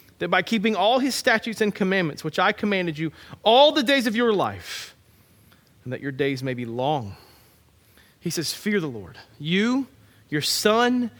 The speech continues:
and your son's sons." He says, "Three generations." He says, "My call is to love God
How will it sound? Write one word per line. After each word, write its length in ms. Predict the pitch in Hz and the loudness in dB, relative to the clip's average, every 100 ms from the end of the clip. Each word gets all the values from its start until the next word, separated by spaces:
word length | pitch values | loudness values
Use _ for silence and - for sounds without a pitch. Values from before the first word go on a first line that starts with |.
| - _ | -20 _
and 140 | 190 202 | -2 0
your 100 | 175 | 0
son's 440 | - 208 202 190 | -2 0 2 0
sons." 180 | 170 147 | 0 -2
He 60 | |
says, 200 | 160 180 | -4 -6
"Three 300 | - 196 220 | -6 -6 -4
generations." 1000 | 202 190 180 165 165 - - - - - - _ _ _ _ _ _ _ _ _ 165 | -2 -2 -2 -4 -4 -8 -14 -18 -16 -16 -20 _ _ _ _ _ _ _ _ _ -10
He 100 | 170 | -4
says, 180 | 190 165 | -2 0
"My 340 | 175 180 208 | 2 2 0
call 340 | - 214 196 | -2 -2 0
is 100 | 170 - | -2 -4
to 120 | 170 | -4
love 320 | 151 160 170 | 0 -2 -2
God 380 | 156 107 98 | -4 -6 -10